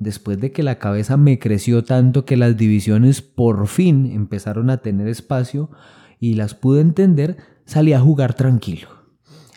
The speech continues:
John decía que las divisiones no eran nada, que la raíz cuadrada era peor. Yo empecé a calcular cuántos calvazos se necesitaban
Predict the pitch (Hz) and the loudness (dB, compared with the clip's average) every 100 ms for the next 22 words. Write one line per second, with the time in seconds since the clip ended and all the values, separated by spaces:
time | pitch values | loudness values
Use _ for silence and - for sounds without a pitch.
0 | _ - 156 180 190 208 214 208 208 202 | _ -2 2 2 2 2 2 0 0 0
1 | 175 156 143 120 123 127 143 151 147 151 | 2 2 2 0 0 2 2 2 0 0
2 | 156 175 113 98 _ _ _ _ 147 135 | -2 -2 -6 -10 _ _ _ _ 0 0
3 | 110 113 117 127 - - 147 151 147 147 | 0 -2 -2 -2 -2 -2 0 0 -2 -2
4 | 147 147 147 110 113 120 - _ _ _ | -4 -4 -4 -4 -2 -4 -8 _ _ _
5 | _ _ _ _ 139 185 180 170 170 151 | _ _ _ _ -6 -2 0 0 -2 -2
6 | 160 147 147 147 143 131 110 113 123 - | -4 -6 -6 -6 -6 -6 -6 -8 -10 -4
7 | 156 156 156 156 151 139 - 113 107 117 | 0 2 2 0 -2 -4 -4 -4 -2 -4
8 | 117 135 143 127 110 104 107 98 117 131 | -6 -8 -4 -2 -2 -2 -4 -4 -2 0
9 | 156 | 0